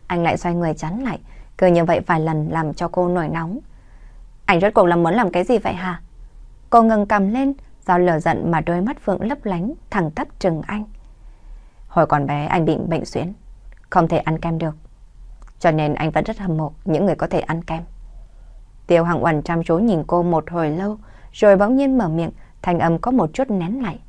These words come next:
"Anh, anh vì sao lại nói chuyện này chứ?" "Có một ngày anh nhân lúc ở trong nhà không có ai, lén đi ăn vụng kem ở trong tủ lạnh, rồi sau đó bệnh suyễn tái phát." Tiêu Hoàng Uẩn nhìn thấy vẻ mặt của cô kinh ngạc, trong lòng cũng không hiểu tại sao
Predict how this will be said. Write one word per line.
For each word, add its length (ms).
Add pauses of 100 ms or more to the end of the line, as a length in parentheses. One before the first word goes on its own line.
(720)
"Anh, 420 (180)
anh 140
vì 120
sao 160
lại 120
nói 200
chuyện 200
này 220
chứ?" 80 (1200)
"Có 100
một 160
ngày 220
anh 160
nhân 140
lúc 140 (120)
ở 100
trong 200
nhà 180
không 160
có 120
ai, 260 (580)
lén 240
đi 120
ăn 160
vụng 180
kem 220
ở 100
trong 200
tủ 160
lạnh, 180 (480)
rồi 220
sau 180
đó 160
bệnh 160
suyễn 200
tái 180
phát." 220 (1040)
Tiêu 160
Hoàng 180
Uẩn 180
nhìn 180
thấy 160
vẻ 140
mặt 260
của 160
cô 320
kinh 200
ngạc, 140 (480)
trong 180
lòng 180
cũng 180
không 160
hiểu 220
tại 180
sao 300